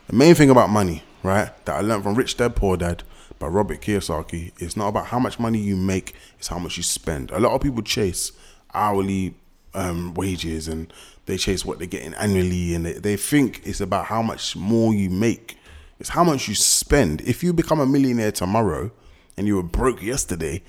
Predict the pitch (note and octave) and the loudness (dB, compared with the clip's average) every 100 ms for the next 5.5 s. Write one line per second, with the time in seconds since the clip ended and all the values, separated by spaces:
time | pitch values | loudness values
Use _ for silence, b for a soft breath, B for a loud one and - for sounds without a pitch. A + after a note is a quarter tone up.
0 | b b - - D3+ B2 B1+ - G#2+ - | b b -2 2 2 2 -2 -4 0 2
1 | A#2+ - - G2+ F#2+ - F2+ E2+ - - | 4 2 0 -2 -4 -6 -8 -6 -4 -2
2 | A2+ B2 D2+ - - B B B B G#2+ | 0 0 -2 -10 -20 B B B B 0
3 | B2 C3 C#3 C3+ A#2 B2+ G#2+ D2+ G2 - | 0 2 2 0 0 0 0 0 -6 -6
4 | G#2 F2 G#2+ G2+ E2+ F#2 G2 E2+ A#2 A2 | -6 -4 -4 -4 -4 -4 -4 0 0 0
5 | G2 - C#3+ D3+ | -4 4 8 8